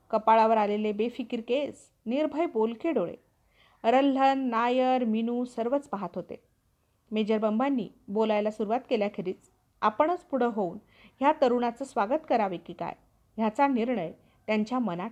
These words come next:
ठरत नव्हता. "गुड इव्हनिंग," विश्वनाथ परत म्हणाला. "गुड इव्हनिंग and welcome to Ninth Field Company." मीनूनं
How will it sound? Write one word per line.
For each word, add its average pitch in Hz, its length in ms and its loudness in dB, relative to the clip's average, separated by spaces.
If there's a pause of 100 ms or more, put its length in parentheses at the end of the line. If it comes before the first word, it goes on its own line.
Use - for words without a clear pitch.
(100)
ठरत 165 280 -8
नव्हता. - 280 -12 (1200)
"गुड 247 140 2
इव्हनिंग," 196 320 -4 (640)
विश्वनाथ 214 340 -8 (140)
परत 175 160 -2 (100)
म्हणाला. 170 280 -8 (1600)
"गुड 302 160 2
इव्हनिंग 233 340 0 (340)
and 208 180 -2
welcome 233 480 4 (160)
to 254 100 2
Ninth 226 580 0
Field 285 200 -2
Company." 196 360 -4 (640)
मीनूनं 254 380 0